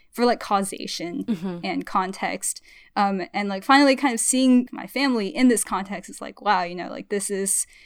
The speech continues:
Speaker 1: um, you know, obviously it's dramatized heavily, but,
Speaker 2: Mm-hmm.
Speaker 1: you know, this is kind of the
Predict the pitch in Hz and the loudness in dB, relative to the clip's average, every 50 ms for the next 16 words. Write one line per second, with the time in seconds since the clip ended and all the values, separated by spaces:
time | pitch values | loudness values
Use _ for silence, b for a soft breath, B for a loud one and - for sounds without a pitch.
0 | b b _ - 202 196 185 190 190 - _ _ - 247 247 190 220 214 220 220 | b b _ -4 -2 -2 -2 -4 -8 -12 _ _ 4 6 6 6 6 6 4 4
1 | 214 - 190 - 185 - - - 247 269 277 247 226 - - 220 196 185 185 - | 2 0 -2 -6 -8 -10 -6 0 2 2 2 2 0 0 0 0 0 0 -2 -6
2 | - - - 240 202 196 180 180 180 180 185 185 202 190 233 240 202 190 180 B | -8 -6 -6 -4 -4 -4 -4 -6 -6 -8 -6 -4 -2 -2 0 0 -2 -4 -6 B
3 | B B B _ - - 220 214 214 196 226 220 - 226 220 214 - - 226 208 | B B B _ -8 -4 -2 0 2 2 2 4 4 2 0 0 -2 -4 -4 -4
4 | 202 196 196 190 - - _ - 208 196 190 185 180 175 190 | -2 -4 -6 -8 -10 -8 _ -4 -2 0 0 -2 -2 -4 -4